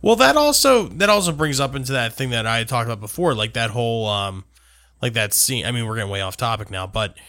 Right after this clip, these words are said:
the whole scene of, like, Victory Records bands.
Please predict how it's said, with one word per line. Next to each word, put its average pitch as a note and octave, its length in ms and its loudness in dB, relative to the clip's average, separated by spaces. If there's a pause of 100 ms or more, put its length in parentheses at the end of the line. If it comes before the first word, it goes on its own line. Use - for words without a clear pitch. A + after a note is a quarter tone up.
(480)
the A2+ 140 2
whole C#3 180 2
scene C#3+ 340 2
of, A2+ 140 -2
like, G#2+ 160 0
Victory B2 440 0
Records A2 460 -2
bands. F#2 640 -2